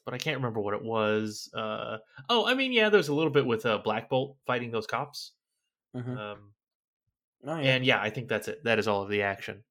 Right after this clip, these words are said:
Speaker 1: Um, I, th-, there's some.
Speaker 2: <laughs> It
Speaker 1: I
Speaker 2: exists. That's
Speaker 1: it,
Speaker 2: what
Speaker 1: it
Speaker 2: this getting my single point for, 'cause
Speaker 1: Mm-hmm.
Speaker 2: it's, it's there. <laughs>
Speaker 1: Yep. Same here. Yeah, also a one. All right. <laughs>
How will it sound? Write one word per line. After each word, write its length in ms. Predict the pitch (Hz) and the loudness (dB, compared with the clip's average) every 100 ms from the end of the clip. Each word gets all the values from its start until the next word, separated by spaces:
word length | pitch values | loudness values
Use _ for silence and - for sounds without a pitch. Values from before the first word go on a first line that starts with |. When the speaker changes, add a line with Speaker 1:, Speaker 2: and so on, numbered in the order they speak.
| - | 0
Speaker 1:
Um, 460 | 127 139 131 117 113 _ _ _ - - - - _ - - _ _ _ _ - | 4 4 2 -4 -12 _ _ _ -16 -16 -20 -20 _ -20 -20 _ _ _ _ -6
I, 560 | 104 135 151 160 151 - | -2 0 2 2 0 -2
th-, 260 | 151 147 151 | -6 -6 2
there's 300 | 151 156 143 | 4 6 4
some. 360 | 175 139 156 165 | 2 2 0 -6
Speaker 2:
<laughs> 40 | _ _ _ _ _ _ _ _ _ _ _ _ _ _ _ _ _ _ _ - _ _ _ - - | _ _ _ _ _ _ _ _ _ _ _ _ _ _ _ _ _ _ _ -20 _ _ _ -20 -4
It 80 | 190 - | -4 -2
Speaker 1:
I 180 | - 240 | 0 4
Speaker 2:
exists. 840 | 247 220 - 226 156 - - - - - _ | 4 2 2 6 6 6 -4 -12 -14 -20 _
That's 160 | 175 170 | 6 8
Speaker 1:
it, 40 | |
Speaker 2:
what 100 | 190 | 6
Speaker 1:
it 40 | 170 | 6
Speaker 2:
this 180 | 170 | 4
getting 220 | 185 160 156 | 4 6 8
my 120 | 143 | 8
single 280 | 170 147 135 | 6 4 4
point 260 | 143 120 | 4 0
for, 280 | 104 104 101 - - - 185 | -2 -4 -4 -10 -20 -4 -2
'cause 120 | 139 | 0
Speaker 1:
Mm-hmm. 100 | 127 | 0
Speaker 2:
it's, 240 | - - - | -4 -10 -12
it's 200 | 127 - | -12 -10
there. 520 | 113 107 113 87 107 - | -8 0 0 0 -4 -8
<laughs> 520 | - - _ - - | -20 -20 _ -18 -8
Speaker 1:
Yep. 160 | 160 - _ _ - | -8 -8 _ _ -6
Same 220 | 180 156 | -2 0
here. 220 | 135 113 - _ _ | -2 -4 -8 _ _
Yeah, 100 | 120 107 - | -16 -14 -8
also 280 | 117 127 113 | -6 -4 -4
a 80 | |
one. 200 | 104 101 - _ | -6 -10 -20 _
All 80 | 117 | -12
right. 120 | 104 - _ | -12 -20 _
<laughs> 80 | - | -20